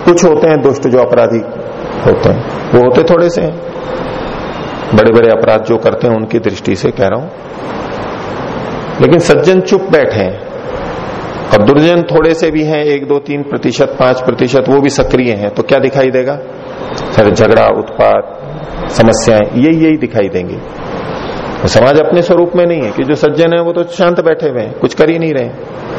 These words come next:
उन्हें अपनी शक्ति का उपयोग ही नहीं कर रहे हैं। लेकिन दुर्जन है वो अपने पूरे स्वरूप में है, अपनी शक्ति में है, पूरे प्रबलता से, वेग से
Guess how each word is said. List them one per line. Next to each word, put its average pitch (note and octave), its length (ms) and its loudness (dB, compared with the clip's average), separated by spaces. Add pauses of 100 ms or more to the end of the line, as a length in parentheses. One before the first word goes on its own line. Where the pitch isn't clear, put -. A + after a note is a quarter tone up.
(180)
उन्हें C3+ 180 6
अपनी C#3 200 2
शक्ति - 280 2
का D3+ 80 4
उपयोग D3 320 4
ही D3+ 60 0
नहीं D3+ 140 -2
कर C3+ 140 0
रहे B2 160 0
हैं। C3+ 80 -12 (540)
लेकिन A2+ 200 6
दुर्जन C3+ 340 4
है E3+ 140 4
वो D#3 180 0
अपने A#2+ 240 -4 (200)
पूरे A2+ 160 2
स्वरूप A2+ 640 -2
में D3 80 2
है, D3+ 120 -2
अपनी C#3 220 -2
शक्ति - 360 0
में C#3+ 120 0
है, C#3 80 -2
पूरे B2 340 0
प्रबलता B2 640 2
से, B2 140 0
वेग A#2 260 0
से - 180 0